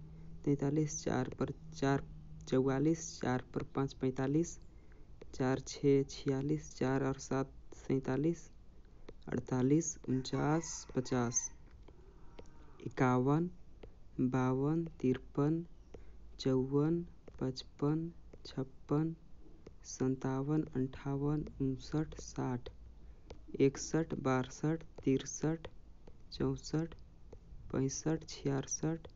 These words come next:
सड़सठ, अड़सठ, उनहत्तर, सत्तर, इकहत्तर, बहत्तर, तिहत्तर,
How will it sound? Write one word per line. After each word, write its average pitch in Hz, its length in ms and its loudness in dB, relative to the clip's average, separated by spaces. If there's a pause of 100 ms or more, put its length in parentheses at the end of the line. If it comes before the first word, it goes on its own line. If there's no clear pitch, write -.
(240)
सड़सठ, 135 760 0 (640)
अड़सठ, 156 500 0 (160)
उनहत्तर, 135 720 0
सत्तर, - 640 -4 (960)
इकहत्तर, 143 600 0 (100)
बहत्तर, 139 600 0 (160)
तिहत्तर, 139 640 0